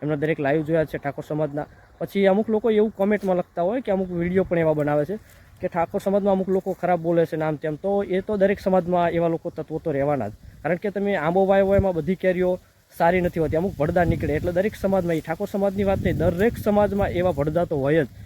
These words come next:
એટલે એનું બહુ માઠું ના લગાડવાનું, ખોટું ના લગાડવાનું હોય, એવા લોકોથી તો આપણે દૂર જ રહેવાનું હોય. અને જે સાચું લડે છે એમનો સપોર્ટ આપવાનો, એમની સાથે લઈ અને ખંભોથી ખંભો મિલાવી અને એનો સપોર્ટ આપવાનો હોય, જેથી કરીને દરેકને સાચો ન્યાય મળે, પોતાનો હક મળે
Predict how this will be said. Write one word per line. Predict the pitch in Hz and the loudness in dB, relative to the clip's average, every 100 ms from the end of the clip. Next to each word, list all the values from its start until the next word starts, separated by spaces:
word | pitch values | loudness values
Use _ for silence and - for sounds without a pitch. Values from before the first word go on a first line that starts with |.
| - - | -18 -12
એટલે | 151 165 | -4 -2
એનું | 156 180 | 0 0
બહુ | 185 | 0
માઠું | 165 160 196 | 0 0 2
ના | 196 | 2
લગાડવાનું, | 196 196 196 196 | 2 2 0 -2
ખોટું | - 175 170 | -6 -4 0
ના | 156 | 0
લગાડવાનું | 131 127 139 151 | 0 -2 -2 -2
હોય, | 185 262 - - - | -4 -6 -12 -20 -12
એવા | 151 185 | -2 0
લોકોથી | 180 - 185 175 | 0 -2 -4 -4
તો | 165 | 0
આપણે | 165 170 185 | 0 2 -2
દૂર | 175 175 190 | 0 0 2
જ | |
રહેવાનું | 156 147 151 | 2 0 0
હોય. | 175 233 | 0 -2
અને | 160 160 | -2 -4
જે | 170 | -4
સાચું | 165 151 190 | -4 -4 -2
લડે | 175 185 | 0 0
છે | 180 156 | 0 -2
એમનો | 160 | -4
સપોર્ટ | 156 160 - | -4 -6 -4
આપવાનો, | 160 156 165 | -2 0 0
એમની | 202 196 | -2 -2
સાથે | 147 151 175 | -4 -2 -2
લઈ | 185 | 0
અને | 180 165 | 0 -2
ખંભોથી | 156 139 165 165 | -4 -2 -2 -4
ખંભો | 147 156 | -2 0
મિલાવી | 151 190 185 127 - - - - | 0 2 2 0 -6 -8 -10 -8
અને | 160 | -2
એનો | 180 175 | 0 0
સપોર્ટ | - 156 185 | -4 -2 -2
આપવાનો | 139 - 139 147 | -2 -4 -4 -2
હોય, | 185 - - | -2 -4 -10
જેથી | 160 190 | -8 -2
કરીને | 180 180 175 | 0 0 0
દરેકને | 160 170 175 175 | 0 -2 -2 -2
સાચો | 139 - 156 | -2 -2 -2
ન્યાય | 139 160 | 0 2
મળે, | 165 175 185 - - - | 2 2 0 -4 -20 -10
પોતાનો | 165 180 165 131 | -2 0 2 2
હક | 151 170 | 2 0
મળે | 170 175 | 0 0